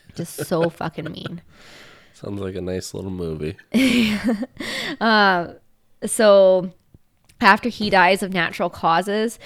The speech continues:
Speaker 1: the children, afraid of the negative experiences that they once had with their neighbors, burn the house down with Crow's body inside and then retreat to the woods, um, where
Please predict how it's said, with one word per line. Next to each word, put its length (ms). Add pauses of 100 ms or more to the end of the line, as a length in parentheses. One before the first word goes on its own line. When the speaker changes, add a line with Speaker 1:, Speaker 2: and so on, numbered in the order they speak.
(160)
Speaker 1:
the 100
children, 420
afraid 720
of 180
the 60
negative 400
experiences 760
that 140
they 100
once 380
had 260
with 120
their 100
neighbors, 500 (320)
burn 340
the 60
house 320
down 280
with 140
Crow's 340
body 440
inside 540
and 180
then 300
retreat 400
to 100
the 120
woods, 520 (680)
um, 420 (320)
where 580